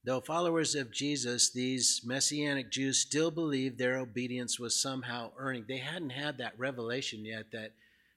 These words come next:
only God can save. And so his love for what is good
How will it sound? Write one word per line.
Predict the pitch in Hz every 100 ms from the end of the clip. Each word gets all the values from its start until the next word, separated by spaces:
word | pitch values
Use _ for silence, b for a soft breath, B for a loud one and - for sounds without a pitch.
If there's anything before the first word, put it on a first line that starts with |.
| b
only | 127 147 127
God | 98 113 117 104
can | - 101
save. | 87 - 101 87 85 _ _ _ _ _ _ _ _ _ _ _ _ _ - B B B B _ _ _ _ _ _ -
And | 123 120
so | - 143 127 117 - _ _ _ _ _ _ _ _ _ _ _ _ _ _ _ _ _ _ _ _ _ _ _ _ _ _ _
his | - 139 170 160 113
love | 117 139 117 101 104 - _ _ -
for | 123
what | 120 131 151 147 - _ -
is | 123 -
good | - 127 110 107